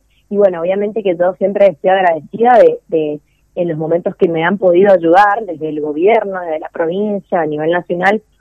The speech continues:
con algún apoyo, porque siempre digo que es súper importante para los deportistas y que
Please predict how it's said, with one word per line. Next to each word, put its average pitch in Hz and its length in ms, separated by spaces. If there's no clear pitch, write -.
con 170 200
algún 165 280
apoyo, 220 400
porque 170 440
siempre 196 300
digo 196 140
que 190 100
es 147 80
súper 220 240
importante 185 680
para 165 180
los 160 120
deportistas 196 680
y 220 80
que 170 240